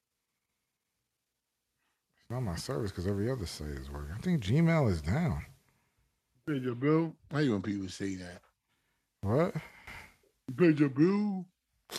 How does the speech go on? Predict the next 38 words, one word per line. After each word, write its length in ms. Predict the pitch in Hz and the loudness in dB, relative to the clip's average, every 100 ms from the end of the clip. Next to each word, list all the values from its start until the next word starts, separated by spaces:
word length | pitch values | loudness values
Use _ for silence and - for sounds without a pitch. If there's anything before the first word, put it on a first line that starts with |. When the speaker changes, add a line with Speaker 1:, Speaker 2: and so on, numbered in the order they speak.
| - 76 | -14 -12
Speaker 1:
No, 80 | 69 | -10
I'm 300 | 67 80 92 | -10 -10 -8
not 240 | 101 87 | -8 -8
Speaker 2:
The 60 | 80 | -10
Speaker 1:
gonna 180 | 73 | -10
Speaker 2:
oldest 480 | 107 117 131 135 117 | -4 0 2 2 -2
Speaker 1:
pay, 60 | 107 | -6
Speaker 2:
joke 200 | 123 117 | -6 -6
Speaker 1:
man. 60 | 117 | -10
Speaker 2:
in 60 | 113 | -10
the 60 | |
Speaker 1:
Crazy. 140 | 107 101 | -8 -6
Speaker 2:
world. 260 | 110 110 - _ _ _ _ _ _ _ _ _ _ - | -6 -10 -14 _ _ _ _ _ _ _ _ _ _ -6
Speaker 1:
I 20 | 175 | 2
Speaker 2:
No, 80 | 208 | 8
Speaker 1:
got 180 | 139 | 8
Speaker 2:
I'm 60 | 135 | 8
saying 200 | 160 151 | 2 0
Speaker 1:
it. 60 | 117 | 2
Speaker 2:
people 240 | 160 131 | 0 0
Speaker 1:
There 100 | 113 101 | 0 0
Speaker 2:
say 60 | |
Speaker 1:
you 80 | - | 0
go. 80 | 117 | 0
Speaker 2:
that 100 | 113 | -4
like 100 | 110 | -4
Speaker 1:
There 80 | 87 | -4
you 60 | |
Speaker 2:
a 40 | 85 | -6
Speaker 1:
go. 80 | 123 | -8
Speaker 2:
joke. 40 | - _ _ _ _ _ _ _ _ _ _ _ _ _ _ - - | -12 _ _ _ _ _ _ _ _ _ _ _ _ _ _ -8 2
Speaker 1:
This 200 | 139 165 | 8 10
is 200 | 147 139 | 8 6
from 240 | - 120 | 4 6
Sean 500 | - - 156 160 151 | 8 10 12 12 10
Smith. 920 | - - 135 139 95 78 - - - _ _ _ _ _ | 6 4 4 4 2 -2 -12 -18 -20 _ _ _ _ _
Shout 240 | - - | 2 12
out 60 | 233 | 12